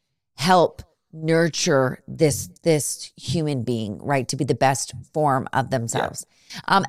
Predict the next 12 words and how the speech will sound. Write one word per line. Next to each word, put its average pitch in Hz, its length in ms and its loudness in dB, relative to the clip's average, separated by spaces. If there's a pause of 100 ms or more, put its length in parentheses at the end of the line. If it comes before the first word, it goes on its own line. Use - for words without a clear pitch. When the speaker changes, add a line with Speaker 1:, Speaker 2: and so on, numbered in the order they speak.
Speaker 1:
and 202 160 0
so 190 220 2 (220)
when 190 220 0
you 190 400 0
see, 294 600 0
you 202 160 0
know, 175 260 4
my, 175 360 2
my 170 200 2
mom's, 160 480 -2
you 190 140 -6
know, 135 200 -2